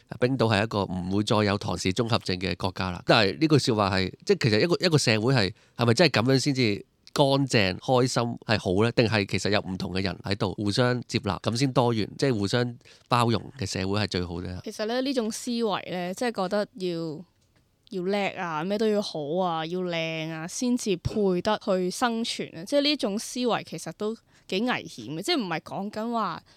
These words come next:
Speaker 2: 你殺咗嗰啲B B咁簡單，其實係對於而家生存緊嘅人嚟講咧，都係一種捆綁嚟嘅，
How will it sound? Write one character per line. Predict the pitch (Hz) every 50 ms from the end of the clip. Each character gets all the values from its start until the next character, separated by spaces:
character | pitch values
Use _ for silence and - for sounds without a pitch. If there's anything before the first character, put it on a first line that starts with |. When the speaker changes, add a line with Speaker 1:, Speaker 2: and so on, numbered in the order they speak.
| _
Speaker 2:
你 | - 180
殺 | 202 - - 226 175
咗 | 190 - - 180
嗰 | 170 175 202
啲 | 208 233 208
B | - 170 - - -
B | - 202 202 185
咁 | 170 165
簡 | - 110 135 160
單， | - 156 151 - -
其 | - 214
實 | 196 - 214
係 | 208
對 | 208 - 226 233
於 | 247 277 294 233 208 -
而 | - 151 143 - -
家 | - 220 220 220 233
生 | - - 254 247
存 | 254 - - 185 -
緊 | - - 139
嘅 | 147 175 196
人 | 175 - - -
嚟 | - 175
講 | - - - - 160
咧， | 180 196 208 -
都 | 294 302 302
係 | 262 254 233 240 214
一 |
種 | 233 - 220 190 160 160 175 185 196 202 214 220 220 -
捆 | - - 220 165 151 190 226
綁 | - 190 165 - - 185
嚟 | 185 170
嘅， | -